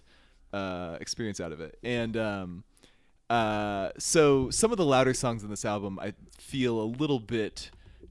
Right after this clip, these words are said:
too overdriven to me, um, but that small criticism aside, the song, uh, rocks, and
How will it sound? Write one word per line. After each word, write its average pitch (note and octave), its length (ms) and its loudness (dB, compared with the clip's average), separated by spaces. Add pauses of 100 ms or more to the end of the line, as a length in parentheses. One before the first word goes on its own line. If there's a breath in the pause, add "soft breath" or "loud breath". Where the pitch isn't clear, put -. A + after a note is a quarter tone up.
(160)
too B2 760 0
overdriven G2+ 640 -6
to F#2 120 -14
me, E2 320 -12 (160)
um, G#2 360 -4
but C#3 320 6 (640)
that F3+ 240 4
small C#3 280 2
criticism A2 540 -6
aside, F#2 560 -6
the C3+ 140 -6
song, B2 540 0 (100)
uh, F#2+ 480 -4
rocks, F#2 640 -4
and G2+ 400 -6